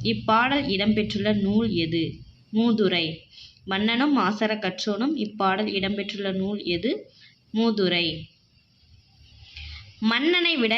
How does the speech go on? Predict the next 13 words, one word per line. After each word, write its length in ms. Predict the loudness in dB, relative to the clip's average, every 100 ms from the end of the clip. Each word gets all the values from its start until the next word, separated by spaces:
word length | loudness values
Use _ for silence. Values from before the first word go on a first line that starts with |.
| 2
யார் 300 | 0 2 0
சிறந்தவர் 600 | 0 -2 2 2 2 0 0
என்று 320 | -2 -2 -2 0
ஔவையார் 580 | 0 0 0 2 2 -2
கூறுகிறார்? 640 | 0 0 0 -2 -2 -2 -6 -14 -20 -20 -10
கற்றவர். 680 | -6 -4 -2 0 0 0 -2 -8 -8
மன்னனை 500 | -4 0 0 2 0
விட 200 | 0 0 -2 -2 -2
யார் 380 | 0 2 2 0 -2
சிறந்தவர் 600 | -2 0 2 2 0 -2
என்று 320 | -2 -4 -2 0
ஔவையார் 580 | 0 0 -2 0 -2
கூறுகிறார்? 640 | -2 -2 -2 -2 -2 -2